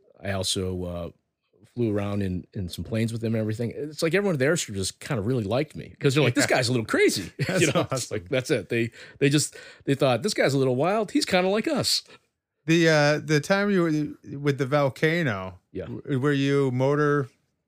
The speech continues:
Speaker 2: paragliding? What is that called? Motor?
Speaker 1: Paramotoring.
Speaker 2: Paramotoring.
Speaker 1: Uh, that one, no, that was actually paragliding. So what, what they did was, uh, this one stretch, there's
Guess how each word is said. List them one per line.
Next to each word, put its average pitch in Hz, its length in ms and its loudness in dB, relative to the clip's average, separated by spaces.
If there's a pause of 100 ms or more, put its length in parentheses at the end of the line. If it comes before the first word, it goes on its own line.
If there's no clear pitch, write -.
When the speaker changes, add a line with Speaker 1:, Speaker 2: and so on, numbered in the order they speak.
(640)
Speaker 2:
paragliding? 151 720 0
What 151 140 -2
is 156 100 -4
that 156 140 -2
called? 156 240 -2
Motor? 139 340 -2
Speaker 1:
Paramotoring. 110 720 -4 (140)
Speaker 2:
Paramotoring. 127 600 2
Speaker 1:
Uh, - 20 -2
that 147 180 2
one, 147 300 0
no, 135 280 0
that 123 120 -4
was 143 180 0
actually 120 280 -2
paragliding. 107 760 -6 (520)
So 107 140 -2
what, 107 220 -4 (420)
what 101 140 -12
they 101 100 -6
did 120 240 -2
was, 101 320 -4
uh, 90 240 -8 (520)
this 113 180 -6
one 131 180 0
stretch, - 520 -4 (240)
there's 107 280 -6